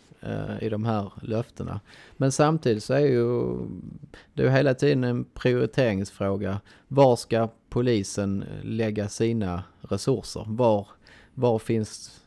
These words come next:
de största problemen just nu? Det är, det är en balansgång med att precisera dem exakt, det här ska vi göra, mot att polisen kanske behövs mest någon annanstans. Och då är det svårt att man har liksom he-,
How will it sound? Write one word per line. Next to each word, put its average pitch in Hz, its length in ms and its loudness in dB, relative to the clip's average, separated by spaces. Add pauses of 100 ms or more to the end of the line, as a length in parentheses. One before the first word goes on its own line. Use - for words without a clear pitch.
de 110 200 -4
största 107 360 0
problemen 101 520 0
just 101 260 -4
nu? 127 340 0 (160)
Det 135 180 2
är, 151 180 4
det 151 120 6
är - 20 10
en 147 80 4
balansgång 143 560 4
med 123 160 2
att - 240 -2
precisera 123 720 2
dem 110 300 0 (140)
exakt, - 720 -2
det 117 80 2
här 120 140 4
ska - 160 -4
vi 107 80 0
göra, 113 420 0 (360)
mot 117 460 2
att - 360 -6 (120)
polisen 117 380 2
kanske 104 240 0
behövs 104 400 0
mest 123 380 0
någon 104 200 2
annanstans. - 840 0 (100)
Och 120 80 -6
då 117 200 2
är 107 60 0
det 113 120 -2
svårt 127 500 0
att 104 160 -4
man 107 200 -2
har 104 260 -4
liksom 104 460 -4 (560)
he-, 113 200 -6